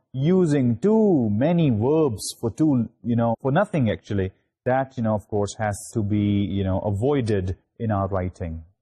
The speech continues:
After discussing grammatical sentence, effective sentence, and then stylistical pitfalls, we move towards paragraph writing and essay writing. Now, what paragraphs are? Of course, paragraph means, you know, group of sentences. Which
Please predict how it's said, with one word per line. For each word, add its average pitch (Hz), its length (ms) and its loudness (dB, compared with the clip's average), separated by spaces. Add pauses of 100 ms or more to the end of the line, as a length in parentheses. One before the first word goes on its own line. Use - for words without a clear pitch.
(200)
After 143 260 -4
discussing 139 720 -2
grammatical 113 640 -2
sentence, 110 680 -2
effective - 520 -6
sentence, 101 600 -4
and 104 160 -4
then 104 100 0
stylistical 110 720 -4
pitfalls, 98 640 -2 (380)
we 120 580 2
move 131 360 2 (100)
towards 104 540 0 (400)
paragraph 120 480 -2 (100)
writing 101 580 -2
and 98 320 -2
essay 110 380 -4
writing. 85 460 -6 (280)
Now, 123 280 -2 (140)
what 139 340 -2
paragraphs 104 580 -2
are? 92 160 0
Of - 140 -10
course, 113 200 -2
paragraph 107 540 -2
means, 104 300 0
you 107 60 -4
know, 101 160 0
group 127 340 0
of 127 140 -4
sentences. 120 800 -2 (500)
Which 180 240 0